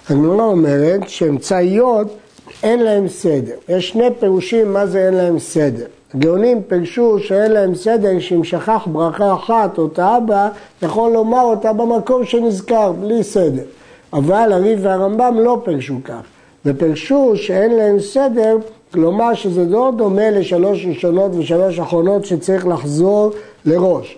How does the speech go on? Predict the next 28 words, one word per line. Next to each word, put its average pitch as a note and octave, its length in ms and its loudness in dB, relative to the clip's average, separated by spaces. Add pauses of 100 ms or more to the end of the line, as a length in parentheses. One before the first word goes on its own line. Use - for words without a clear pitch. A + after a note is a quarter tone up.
(140)
אלא C#3 120 -4
חוזר F3+ 460 0
לברכה F3+ 480 -2
שטעה D3+ 560 -2
בה, G#3+ 260 0
אבל C3+ 140 -6
משם C#3+ 500 0
ואילך A3 460 0
ממשיך F#3 560 0
לפי G#3 400 0
הסדר. G3 600 0
זאת F#3 220 -4
שיטת E3+ 440 -4
הרי"ף F3+ 300 2
והרמב"ם. C#3 580 -8 (840)
וכן A#3 360 2
שליח A3 460 0
ציבור E3 440 0
שטעה F3+ 760 0
כשהוא F#3+ 280 0
מתפלל F3+ 500 0
בקול D3 460 -4
רם, G3 400 -2 (160)
על B2+ 140 -6
דרך E3+ 440 0
זה E3+ 360 0 (100)
הוא D#3+ 140 -2
חוזר. A2+ 340 -4